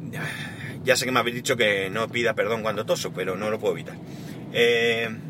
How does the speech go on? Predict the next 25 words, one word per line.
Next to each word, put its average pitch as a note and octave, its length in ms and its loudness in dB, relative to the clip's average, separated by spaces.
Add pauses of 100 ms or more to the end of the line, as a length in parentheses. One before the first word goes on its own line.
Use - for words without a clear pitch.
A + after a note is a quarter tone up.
(1120)
eh, G2+ 720 0
bueno, F#3 240 8
pues B2 220 -2
como C3 220 2
digo, D#3+ 160 6
a D3 80 6
un B2+ 140 0
camping F#3 520 4
donde B2 240 4
más C3+ 180 4
o C#3 60 -2
menos D3 140 2
esté D#3 100 2
organizado C#3+ 400 4
para A#2 180 4
ver B2 200 4
si C3 120 -4
le C3 120 6
gusta, D3+ 440 6 (580)
y C#3+ 220 2
porque D3 280 4
pienso G3+ 300 4
que E3+ 180 10
es F3+ 140 2
una, D#3 560 4